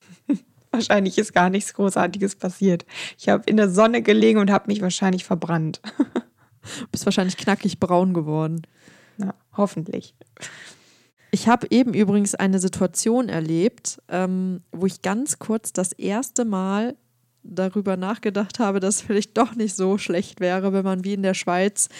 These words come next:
Speaker 2: ähm, Fahrzeug-, Fahrzeughalter ausfindig machen könnte anhand seines Kennzeichens.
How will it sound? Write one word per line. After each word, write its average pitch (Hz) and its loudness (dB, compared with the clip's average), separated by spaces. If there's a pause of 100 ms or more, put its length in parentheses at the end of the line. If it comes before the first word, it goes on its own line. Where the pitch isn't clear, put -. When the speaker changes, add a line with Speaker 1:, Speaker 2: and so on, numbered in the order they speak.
(360)
Speaker 2:
ähm, 185 0
Fahrzeug-, 185 -2 (140)
Fahrzeughalter 190 0
ausfindig 180 0
machen 175 -4
könnte 180 -2
anhand 180 -6
seines 170 -6
Kennzeichens. 156 -6